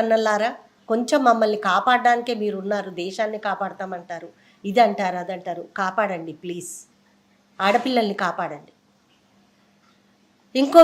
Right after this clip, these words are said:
విషయం ఏంటంటే, ఇప్పుడు ఎంత చెప్పి ఎంత మాట్లాడినా ఆ తల్లిదండ్రి గర్భ శోకం ఎవ్వరూ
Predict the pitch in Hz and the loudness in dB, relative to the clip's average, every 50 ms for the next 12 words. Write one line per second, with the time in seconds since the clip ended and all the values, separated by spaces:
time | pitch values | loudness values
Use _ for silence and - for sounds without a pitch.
0 | 294 285 - - 277 262 254 233 233 220 226 220 214 202 220 247 311 370 - - | 10 8 4 4 4 4 4 4 2 2 2 0 2 2 2 2 2 2 0 -4
1 | - - - 233 - - 277 233 214 202 226 233 262 247 311 294 294 269 240 247 | -8 -8 -8 -6 -2 0 0 2 4 4 4 4 6 6 4 4 6 4 0 0
2 | - - 240 226 214 208 202 202 - 240 220 220 202 190 - 214 202 196 190 185 | -2 -4 -4 0 0 0 0 -2 -2 -4 -4 -4 -4 -4 -4 -4 -4 -4 -4 -6
3 | 185 180 175 180 - _ _ _ _ _ _ _ _ _ _ _ - 202 214 214 | -8 -8 -10 -10 -14 _ _ _ _ _ _ _ _ _ _ _ -4 -2 -2 0
4 | - 208 196 208 233 233 240 240 226 220 202 214 208 202 196 196 - - - _ | 0 0 0 0 0 2 2 2 2 2 0 -2 -2 -2 -4 -4 -8 -12 -18 _
5 | _ _ _ _ _ _ _ _ _ _ 190 185 170 208 202 180 185 - 247 254 | _ _ _ _ _ _ _ _ _ _ -10 -2 0 0 0 0 -2 2 2 4
6 | 240 247 - - 247 214 226 240 240 - 254 220 202 175 180 - 185 208 254 262 | 4 2 0 -2 0 2 2 2 2 0 -2 -2 -4 -6 -8 -10 -6 -4 -2 -2
7 | 262 | -2